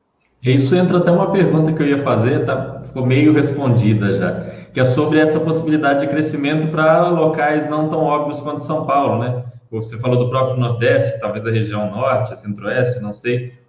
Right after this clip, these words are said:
outros centros logísticos nesse, nessa linha do last mile, do, do crescimento pra, é, um atendimento mais rápido do cliente ou pra atender clientes que antes não eram tão olhados, mas que é uma parcela do mercado aí que,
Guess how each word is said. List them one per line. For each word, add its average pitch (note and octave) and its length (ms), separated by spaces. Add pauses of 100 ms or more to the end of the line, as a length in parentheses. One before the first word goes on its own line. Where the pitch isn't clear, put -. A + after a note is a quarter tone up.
outros E3 580
centros C#3+ 360
logísticos B2+ 760 (480)
nesse, C3+ 280
nessa C3 380
linha B2+ 260
do C3 140
last B2+ 360
mile, A#2+ 480
do, A2 180
do G#2+ 120
crescimento A#2 840
pra, A#2+ 580 (260)
é, A2+ 220
um A2+ 100
atendimento A2+ 520
mais A2+ 180
rápido A2 380
do A2+ 40
cliente C3 400
ou A#2+ 120
pra C#3+ 140
atender C#3+ 440
clientes C#3+ 320
que C#3+ 80
antes C#3 220
não C#3 160
eram C3 240
tão C#3 180
olhados, A#2+ 360
mas B2+ 120
que C3 80
é C3+ 40
uma B2+ 160
parcela B2+ 420
do B2 100
mercado A#2 460
aí A2 140
que, B2+ 360